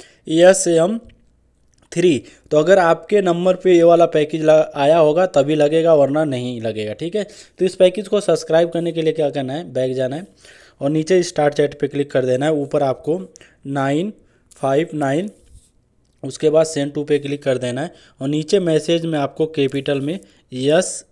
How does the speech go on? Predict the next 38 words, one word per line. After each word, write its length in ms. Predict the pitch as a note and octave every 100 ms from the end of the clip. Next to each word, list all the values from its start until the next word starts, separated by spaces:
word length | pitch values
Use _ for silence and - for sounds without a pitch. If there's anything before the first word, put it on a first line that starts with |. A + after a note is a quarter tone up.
| -
एम 300 | C#3+ C#3+ F#3+ - _ _ -
थ्री 300 | D#3+ G#3+ A#3+ - - -
और 300 | C3+ C#3 C#3
लिख 240 | C#3+ F#3 -
के 120 | F3+
इस, 160 | E3 E3
इस 200 | E3 -
तरीके 360 | D#3 D3 D3 D3
से 200 | D3 F#3
आपको 440 | D#3 C3+ - D3+
जो 80 | C#3
है 100 | C#3
message 460 | C#3+ C3+ B2+ D3 C#3+
को 140 | -
send 280 | D3 C3 C#3
कर 180 | - D3
देना 220 | C#3 C#3+
है। 140 | F#3 F#3+ - _
ये 120 | D3+ F3
package 540 | F3+ D#3 D3+ F3+ F3
जो 80 | C#3+
है 120 | D3
लग 320 | D3 B2+ C3+ B2+
जाएगा, 360 | A#2+ A2 A2
ठीक 260 | A2 E3+ A#3+
है। 140 | F3 - - -
अगर 220 | C#3 E3
आपको 360 | E3 D#3+ - F#3
इस 140 | D#3+
package 360 | - D3 D3 D#3
को 140 | -
cancel 360 | E3 D3 C3+ D#3
करना 280 | D3 D3 D3+
है 120 | D#3
अट्ठाईस 360 | C#3 C3+ B2+ B2+
दिन 140 | C3+
के 160 | C3 C#3+
बाद, 300 | C#3 D#3+